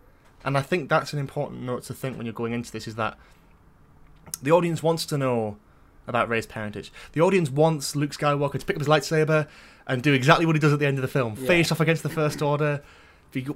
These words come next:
Speaker 1: awesome and cool, and it, it's like the Avengers, you know, it doesn't, like, for, what's brilliant about this is it goes, that's what Rey wants, that's what the audience wants. Luke is explaining why that isn't gonna work.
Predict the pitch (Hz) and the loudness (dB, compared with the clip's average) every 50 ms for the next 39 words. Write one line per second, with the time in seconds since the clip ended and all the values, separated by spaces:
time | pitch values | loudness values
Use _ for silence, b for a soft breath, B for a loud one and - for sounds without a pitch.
0 | - - 160 160 165 165 160 - - 175 170 156 151 139 - - 160 160 160 160 | -2 2 4 6 6 6 6 4 2 2 2 2 0 -2 -2 -2 0 0 2 2
1 | 156 147 139 135 131 127 - 113 - - 147 139 139 139 - 143 131 151 151 135 | 0 0 -2 -4 -4 -6 -8 -10 -8 -6 -4 -2 -2 -2 -4 0 2 2 4 6
2 | 170 180 180 180 156 170 165 151 135 135 151 139 131 135 - - 139 - - 156 | 8 8 8 6 6 6 6 6 6 4 2 0 -2 -4 -8 -10 -12 -10 -8 -8
3 | 170 - - _ - - - - - - - - _ - - 151 147 143 - - | -8 -10 -12 _ -20 -20 -20 -20 -20 -20 -20 -20 _ -2 2 2 2 2 0 -6
4 | _ - - - - 170 165 - - - 110 156 175 160 - - - _ - 151 | _ -12 -4 0 0 0 0 -2 -8 -10 0 2 2 2 2 0 -6 _ -16 -12
5 | 139 - 180 185 190 180 175 160 139 151 156 143 - 139 135 123 135 131 127 120 | -4 0 2 2 2 2 2 0 0 0 0 -2 -2 -4 -6 -4 -2 -2 -2 -4
6 | - b b b b b b b b b b b _ _ _ _ _ _ _ _ | -6 b b b b b b b b b b b _ _ _ _ _ _ _ _
7 | _ _ _ _ _ - - _ - 156 147 147 - 156 120 127 127 123 120 117 | _ _ _ _ _ -20 -20 _ -4 -2 -2 0 0 -2 -4 -2 -2 -4 -2 -4
8 | 120 117 - - 120 - - - 113 113 113 110 117 113 - - - 123 117 113 | -4 -6 -6 -8 -10 -10 -10 -10 -10 -8 -8 -8 -8 -10 -12 -12 -10 -10 -12 -12
9 | B B B B B B B - 127 156 170 - 180 160 160 - - - - 147 | B B B B B B B -2 0 0 2 2 -2 -4 -4 -6 -6 -6 -2 0
10 | 147 156 160 156 151 143 139 135 135 131 131 127 127 123 b b b b b b | 2 2 2 2 0 0 0 0 2 2 2 2 0 -4 b b b b b b
11 | b _ _ _ _ _ 131 139 160 185 185 180 160 185 165 151 175 165 165 160 | b _ _ _ _ _ -4 -2 -2 -2 -2 -4 -4 -4 -4 -4 -4 -4 -4 -4
12 | 180 180 - - - - - - | -4 -6 -8 -10 -14 -20 -20 -20